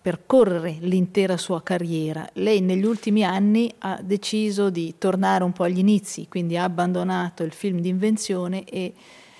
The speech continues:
si è dato soprattutto, sto pensando a Terra Madre, si è dato alla documentaristica. Ecco, eh, rimpianti non ne ha di sicuro, perché l'abbiamo saputo, l'abbiamo sentito, l'abbiamo avvertito. Vorrei che ci spiegasse meglio questa sua evoluzione.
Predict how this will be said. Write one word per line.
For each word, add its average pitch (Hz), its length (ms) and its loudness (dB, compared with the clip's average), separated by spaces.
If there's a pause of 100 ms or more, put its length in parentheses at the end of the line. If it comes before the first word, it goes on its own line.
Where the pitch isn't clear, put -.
(120)
si - 200 -8
è 160 60 -2
dato 175 400 -2
soprattutto, 170 1300 -6
sto - 240 -8
pensando 170 540 -2
a - 100 -6
Terra 175 280 -4
Madre, 175 340 -2 (400)
si - 120 -4
è 247 40 6
dato 190 340 0
alla 180 220 -2
documentaristica. 175 1040 -4
Ecco, 226 320 2 (500)
eh, 185 200 -6
rimpianti 254 680 2
non 233 180 4
ne 208 120 4
ha 233 60 4
di 220 140 2
sicuro, 254 800 0 (240)
perché 180 240 -2
l'abbiamo 170 400 -4
saputo, 196 520 -4
l'abbiamo 170 260 -2
sentito, 196 500 -2
l'abbiamo 180 260 0
avvertito. 220 760 0 (360)
Vorrei 220 220 4
che 269 140 0
ci 240 140 -2
spiegasse 240 480 2
meglio 247 280 4
questa 196 320 -4
sua 202 520 2
evoluzione. 185 880 -2